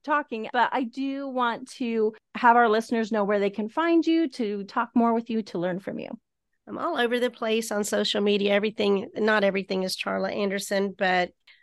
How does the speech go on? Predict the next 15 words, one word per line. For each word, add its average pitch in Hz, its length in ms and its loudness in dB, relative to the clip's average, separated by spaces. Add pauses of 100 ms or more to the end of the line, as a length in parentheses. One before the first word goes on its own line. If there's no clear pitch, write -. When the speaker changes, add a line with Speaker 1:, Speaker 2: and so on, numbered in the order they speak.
(140)
Speaker 2:
my 185 140 0
website, 190 680 -2 (240)
charla 185 320 -2
anderson 240 460 -2
dot 294 320 -2
com 208 560 2 (380)
is 190 320 0
a - 120 -4
place. 202 440 0
It's - 180 -4
an 185 80 2
evolving 196 560 2
website, 202 680 -2
but 170 300 0
my, 170 360 -2